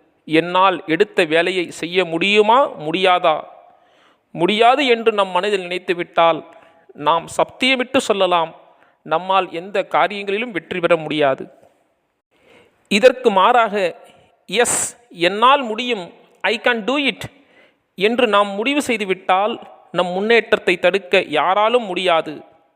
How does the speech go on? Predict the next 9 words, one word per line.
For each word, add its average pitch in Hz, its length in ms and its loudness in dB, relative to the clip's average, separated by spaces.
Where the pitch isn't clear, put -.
நாம் 180 540 -2
சார்லியை 202 600 -2
போல 226 520 0
சிந்திக்க 226 560 -4
ஆரம்பித்து 185 500 -2
விட்டால், 170 520 -2
நூறு 277 440 4
சதவீத 226 640 2
ஊக்கத்துடன் 214 720 -2